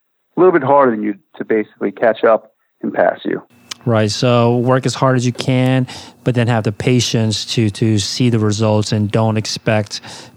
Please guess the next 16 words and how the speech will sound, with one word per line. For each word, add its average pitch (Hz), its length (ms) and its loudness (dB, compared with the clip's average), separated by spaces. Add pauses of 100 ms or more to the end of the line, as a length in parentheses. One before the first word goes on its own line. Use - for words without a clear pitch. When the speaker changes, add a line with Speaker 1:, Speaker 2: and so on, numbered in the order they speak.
Speaker 2:
payoff 110 600 0
right 110 140 2
away. 107 480 0 (400)
And 135 260 2
I 160 140 0
guess 165 200 0
kind 202 240 0
of 165 120 0
the, 135 440 2
the 135 520 2
related 151 460 2
question 131 400 0
to, 131 200 -2
to 127 200 -2
this 123 260 0
is, 123 520 0